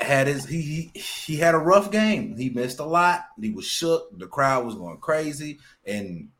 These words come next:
I had, I had a friend who was on the sideline, and his exact words, he texted me. I,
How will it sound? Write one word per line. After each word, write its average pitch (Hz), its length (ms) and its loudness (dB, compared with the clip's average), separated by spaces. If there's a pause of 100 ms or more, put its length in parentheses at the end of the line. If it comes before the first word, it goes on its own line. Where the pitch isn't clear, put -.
(100)
I 131 120 2
had, 160 420 2
I 127 80 0
had 165 180 -2
a 165 60 -4
friend 185 340 -6
who 151 60 -8
was 151 140 -8
on 156 100 -2
the 151 40 -6
sideline, 110 640 0 (280)
and 101 160 -8
his 127 180 2
exact 127 440 0
words, 135 360 0
he 113 120 -8
texted 190 420 2
me. 78 300 -12
I, 120 300 -2